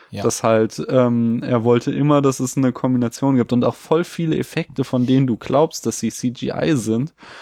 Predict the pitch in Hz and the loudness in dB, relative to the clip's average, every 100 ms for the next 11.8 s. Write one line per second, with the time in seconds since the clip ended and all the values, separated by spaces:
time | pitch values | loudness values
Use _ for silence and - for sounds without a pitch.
0 | - _ - 127 120 113 139 143 131 131 | -20 _ 2 4 4 2 2 4 2 0
1 | 131 - 123 135 - 135 127 - 139 - | -4 -2 -2 -2 -2 -2 -2 -4 -4 -4
2 | 143 - 101 - 98 _ 107 101 98 107 | -4 -4 -6 -2 -4 _ 0 0 2 -2
3 | - 139 143 160 156 147 135 - 127 120 | 0 2 4 6 4 4 0 0 -4 0
4 | 117 107 120 233 - - 180 143 147 160 | -4 4 4 4 -4 -12 -6 2 4 4
5 | 175 156 170 190 190 156 143 135 139 135 | 2 0 2 2 0 -2 2 2 4 0
6 | 135 135 131 127 - - - - _ _ | 0 0 0 -2 -18 -20 -20 -20 _ _
7 | 120 117 113 127 127 127 123 123 127 127 | 4 4 4 0 2 4 4 4 4 2
8 | - 135 156 208 160 147 139 135 - - | 2 4 4 4 2 2 4 0 -2 0
9 | 135 - 160 151 - 147 135 135 131 131 | 0 0 0 0 2 0 2 2 4 2
10 | 123 - 123 - 160 - 139 135 127 147 | 0 0 2 4 2 0 2 2 2 2
11 | 123 123 139 190 123 113 151 - | 4 2 0 0 2 4 4 0